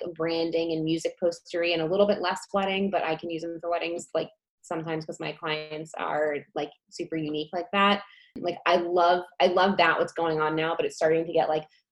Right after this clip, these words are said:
a little bit too much where I think everything's kind of looking the same. So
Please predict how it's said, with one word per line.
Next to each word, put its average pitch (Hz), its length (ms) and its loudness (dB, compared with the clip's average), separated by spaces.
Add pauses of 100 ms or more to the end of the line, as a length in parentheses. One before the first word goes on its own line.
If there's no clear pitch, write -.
a 175 80 6
little 175 320 6
bit 165 260 2
too 170 280 -2
much 170 300 -2
where 160 100 4
I - 20 2
think 160 220 -2
everything's 160 400 -4 (120)
kind 156 220 -2
of 160 80 -2
looking 165 340 -2
the 170 80 -2
same. 175 520 0
So 143 520 -2